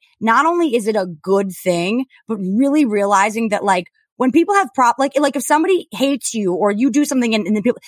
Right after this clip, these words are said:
the reason that they're even triggered is, number one, because you're visible enough that you're making an impact. And then what you're actually just doing is reflecting something about themselves that they're uncomfortable with. And we do so much avoidance of our own inner work and of our own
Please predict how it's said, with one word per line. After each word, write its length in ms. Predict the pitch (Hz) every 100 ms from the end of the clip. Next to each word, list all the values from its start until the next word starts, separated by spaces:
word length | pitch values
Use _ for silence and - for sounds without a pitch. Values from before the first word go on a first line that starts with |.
| - _
the 160 | 190 262
reason 520 | 240 320 349 311 277
that 100 | 240 -
they're 180 | 226
even 420 | 233 240 214 208 - _ _ _ _
triggered 320 | - 311 240 220
is, 120 | 196
number 200 | 220 208
one, 280 | 220 294 285
because 320 | 247 226 180
you're 120 | 202
visible 440 | 214 220 226 226
enough 240 | 214 202 196
that 80 | -
you're 100 | 208
making 320 | 196 202 190
an 80 | -
impact. 540 | 180 185 240 269 277 -
And 220 | 233 226
then 320 | 269 277 226 - _ -
what 120 | 277
you're 140 | 254
actually 300 | 262 294 277
just 140 | 240 208
doing 220 | 262 226
is 80 | 180
reflecting 480 | 196 - 220 - 208
something 320 | 214 202 214
about 260 | 190 170 170
themselves 680 | 185 190 - 185 170 214 190
that 140 | 170 -
they're 220 | 175 196
uncomfortable 680 | 233 233 247 262 277 254 294
with. 140 | 320 240
And 120 | 233
we 60 |
do 160 | 208 277
so 180 | - 294
much 200 | 254 226
avoidance 680 | 190 190 220 208 208 - - - -
of 120 | 226 226
our 220 | 226 -
own 280 | 214 220 220
inner 260 | 214 202
work 360 | 196 185 196 185
and 100 | 208
of 140 | 190 208
our 180 | 202 -
own 320 | 208 214 214